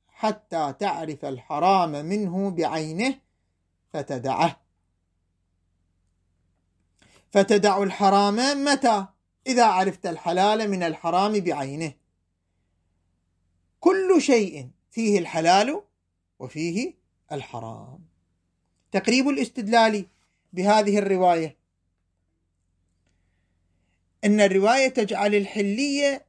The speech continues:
عندما يحصل الشك في الحلية، كل شيء حلال، كل شيء حلال. إيش وقت يصير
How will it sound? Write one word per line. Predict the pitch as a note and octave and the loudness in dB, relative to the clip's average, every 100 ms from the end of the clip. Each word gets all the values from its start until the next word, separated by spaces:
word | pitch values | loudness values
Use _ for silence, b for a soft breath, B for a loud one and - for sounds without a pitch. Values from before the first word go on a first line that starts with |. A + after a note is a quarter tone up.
| _ - | _ -6
عندما | G#3+ A3 G3+ G3+ G3 | -2 2 4 4 4
يحصل | G3 A#3 - - C4 B3+ | 4 4 0 -8 -6 -6
الشك | G#3 - - C4+ - - _ _ _ _ _ | -6 -6 -2 -2 -4 -20 _ _ _ _ _
في | G#3 | -4
الحلية، | F#3 - E3 C#3 C3 A#2 _ _ _ - | -4 -4 -4 -4 -6 -10 _ _ _ 0
كل | G#3+ G#3 G#3 | 0 4 2
شيء | G#3 A#3 A3+ B3+ D#4+ F4+ F4 - _ _ | 4 0 0 -2 -2 -2 -8 -18 _ _
حلال، | - G#3 G#3+ G#3 F#3 C#3 B2 _ _ _ _ _ _ _ _ _ _ _ _ _ - | -4 2 4 4 4 0 -8 _ _ _ _ _ _ _ _ _ _ _ _ _ 0
كل | F#4+ F#4+ E4+ | 2 4 4
شيء | C4 F#3 - _ _ _ | 2 0 -2 _ _ _
حلال. | - G3+ G3 D3 A2+ _ _ _ _ _ _ _ _ _ _ _ _ _ _ _ _ _ _ _ _ _ - | 2 6 6 4 -4 _ _ _ _ _ _ _ _ _ _ _ _ _ _ _ _ _ _ _ _ _ -2
إيش | A3 - | -2 2
وقت | D#4 E4 E4 E4 | 2 4 2 2
يصير | C#4+ B3+ - C4+ B3+ A#3+ G#3+ F#3 | 0 -2 -2 -2 2 2 2 0